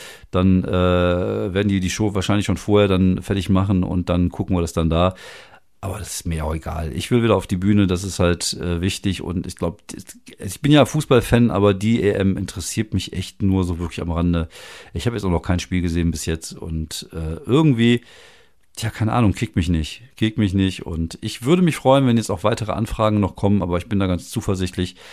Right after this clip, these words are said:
Wie gesagt, elfter siebter bin ich jetzt in Arnsberg. Im, äh, Juni, äh, nee, im Juli ist noch die Open Air in Krefeld und im August auch. Da werde ich doch noch mal die,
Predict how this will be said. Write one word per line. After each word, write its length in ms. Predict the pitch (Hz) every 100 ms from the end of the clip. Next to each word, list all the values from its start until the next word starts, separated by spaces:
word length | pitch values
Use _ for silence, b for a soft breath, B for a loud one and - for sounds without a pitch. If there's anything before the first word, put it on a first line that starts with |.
| B B B
Wie 80 | 117
gesagt, 260 | 117 101
elfter 240 | 139 147 143
siebter 300 | 127 135 123
bin 100 | 120
ich 80 | 107
jetzt 160 | 110
in 80 | 104
Arnsberg. 640 | - 110 120 - 101 101 - _ _ _ _ - -
Im, 260 | 120 113
äh, 140 | 110 101
Juni, 600 | 104 123 156 151 143 143 B B
äh, 80 | 123
nee, 100 | 120
im 100 | 120
Juli 280 | 113 135 139
ist 160 | 127 -
noch 100 | 113
die 560 | - 107 101 101 98
Open 240 | - 113 113
Air 180 | 107 104
in 80 |
Krefeld 720 | 98 120 123 107 104 104 - -
und 240 | 95 92
im 80 | -
August 320 | 87 90 95
auch. 240 | - 123 117
Da 140 | 95
werde 160 | 98 101
ich 80 | -
doch 140 | 90
noch 120 | 98
mal 240 | 85 85 87
die, 280 | 85 85